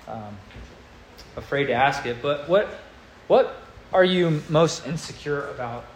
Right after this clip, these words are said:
in your life? What makes you most insecure? And think about the word insecure. It's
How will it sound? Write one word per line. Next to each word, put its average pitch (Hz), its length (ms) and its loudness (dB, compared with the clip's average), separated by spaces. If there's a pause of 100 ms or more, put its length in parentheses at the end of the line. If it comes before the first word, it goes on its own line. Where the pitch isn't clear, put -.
(140)
in 123 100 -14
your 113 100 -10
life? 113 180 -10 (1400)
What 175 120 -4
makes 214 240 -6
you 196 60 -4
most 160 280 -2
insecure? 127 480 -10 (1800)
And 170 120 -2
think 233 120 4
about 208 160 8
the 196 60 -2
word 175 200 4
insecure. 151 680 2
It's - 340 -10